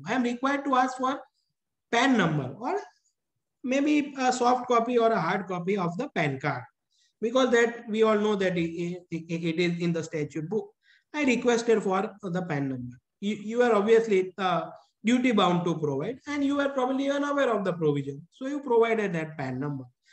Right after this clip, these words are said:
Based on that, the bill was generated. You made the payment, twenty-five lakhs, it's a big amount. You made the payment, uh, through your credit card. So obviously the entire transaction was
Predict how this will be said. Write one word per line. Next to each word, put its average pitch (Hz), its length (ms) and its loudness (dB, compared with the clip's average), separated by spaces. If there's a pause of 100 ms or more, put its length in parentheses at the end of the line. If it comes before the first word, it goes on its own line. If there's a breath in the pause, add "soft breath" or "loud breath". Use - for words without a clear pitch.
(240 soft breath)
Based 233 280 4
on 247 160 4
that, 233 160 2
the 190 80 0
bill 226 220 2
was 180 240 0
generated. 131 460 -6 (1120 soft breath)
You 175 220 4
made 262 280 4
the 262 80 4
payment, 202 460 2
twenty-five 208 480 2
lakhs, 202 200 -2
it's 156 180 -4
a 151 60 -2
big 170 220 -2
amount. 170 280 -6 (380 soft breath)
You 208 140 2
made 240 280 6
the 262 120 4
payment, 233 480 0 (280)
uh, 190 220 -2 (400)
through 196 180 4
your 170 200 2
credit 156 480 0
card. 175 240 0 (320 soft breath)
So - 160 -2
obviously 226 500 2
the 196 140 0 (100)
entire 240 540 -2
transaction 254 880 0 (340)
was 247 300 2